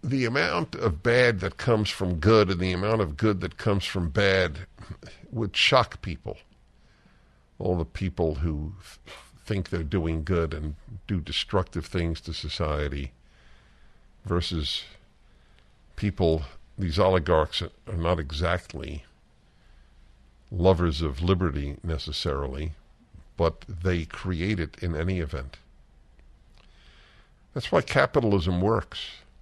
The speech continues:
People want to make a profit so that they have more money. But at the same time, only the free market lifts others out of poverty. That's,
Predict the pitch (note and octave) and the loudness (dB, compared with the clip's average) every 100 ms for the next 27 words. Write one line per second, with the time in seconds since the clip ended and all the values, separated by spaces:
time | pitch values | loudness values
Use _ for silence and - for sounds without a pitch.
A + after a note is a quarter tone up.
0 | - - - - - - C3+ C3+ A#2 G#2+ | -20 -20 -20 -20 -20 -6 -2 2 6 6
1 | A2 G2 G2+ - - A#2+ B2+ - - G2 | 6 4 0 -2 0 0 2 -2 -4 -4
2 | F2 F2+ F#2+ F#2+ F#2+ F2 F#2 F#2+ A2+ G2 | -2 -2 0 0 0 0 2 2 0 -4
3 | - - - - - - - - - _ | -6 -14 -20 -20 -20 -20 -20 -20 -20 _
4 | _ _ _ - F#2 F2+ G2+ - A#2 A2+ | _ _ _ -2 0 0 -2 0 2 0
5 | - C3+ B2 G#2 G2+ - _ _ _ _ | -2 0 2 2 0 -8 _ _ _ _
6 | - A#2 B2 A2 F#2+ - A2 F#2+ G2+ A#2+ | -4 -2 0 0 -2 -2 -2 2 4 2
7 | G#2+ - F#2 F#2+ - - - A2 A#2 E2+ | 0 -4 0 -2 -2 -8 -4 -2 0 -2
8 | D#2+ E2+ F2 - G#2 G#2+ E2+ C2+ - _ | 0 0 -2 -2 0 0 -4 -10 -16 _
9 | - - _ - - _ _ _ _ _ | -20 -20 _ -20 -20 _ _ _ _ _
10 | - _ - - _ _ - _ _ - | -20 _ -20 -20 _ _ -20 _ _ -20
11 | - _ _ _ - - - - D#2+ D#2+ | -20 _ _ _ -20 -20 -20 -8 -6 -6
12 | - - | -8 -12